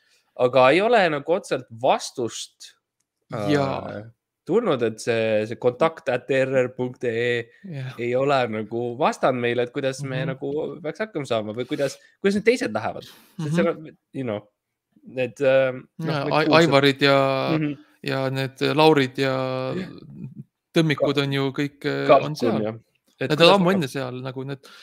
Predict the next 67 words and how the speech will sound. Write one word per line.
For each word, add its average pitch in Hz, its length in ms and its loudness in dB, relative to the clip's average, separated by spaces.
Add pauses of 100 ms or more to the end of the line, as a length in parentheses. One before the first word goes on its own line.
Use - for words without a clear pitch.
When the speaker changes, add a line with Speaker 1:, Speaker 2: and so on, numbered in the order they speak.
Speaker 2:
meil 180 160 6
jäi 160 140 8
ju 143 80 4
kõik 160 240 0
see, 139 720 -4 (600)
kõik 156 280 -2
need, 143 260 -4
äh, 135 460 -2
suusahüpped 156 880 0
ja 139 380 0
asjad 156 200 -4
jäid 139 140 -16
kõik - 120 -20
vaatamata, 185 540 -2
sest 127 160 -10
no 147 60 -8
lihtsalt - 260 -14
ei 151 140 -4
jõudnud 151 420 -6
varem 170 180 -4
Speaker 1:
Jah, 143 140 -2
Speaker 2:
sinna. 131 180 -8
Speaker 1:
<laughs> - 320 -10 (300)
me - 0 -
oleme 165 220 4
alles 180 180 4
nüüd 180 300 0
jõudnud 139 320 -2
nagu 127 120 -8
lõpuks 156 200 0
Speaker 2:
Jaa. 139 100 -4
Speaker 1:
kohale. 135 520 2 (260)
Ja 165 80 -6
Speaker 2:
Jaa. 165 100 0
Speaker 1:
tõesti, 202 180 2
vaata, 175 200 2
kui, 135 180 0
aga 135 240 0
nüüd 185 140 -2
vaata, 135 240 0
nüüd 123 120 -4
on 120 120 0
ka 117 100 -2
see 120 80 -4
Speaker 2:
Oi, 147 60 0
nüüd 147 80 4
Speaker 1:
moment, 156 160 2
kus 143 200 -2
nad 127 120 -4
Speaker 2:
tulistavad. 131 100 4
Speaker 1:
tõesti 131 220 0
võtavad 113 360 2
siis 95 140 -10
need 104 160 -6
püssid 123 340 -6
selja 117 280 2
Speaker 2:
Mhm. - 40 -2
Speaker 1:
pealt - 160 -4
välja 113 300 0
ja 98 60 -8
kõigil 135 400 -2
on 101 60 0
Speaker 2:
Välja 185 200 6
Speaker 1:
väike 147 100 6
Speaker 2:
siis 139 140 2
Speaker 1:
paus. 117 80 4
Speaker 2:
üks, - 400 -8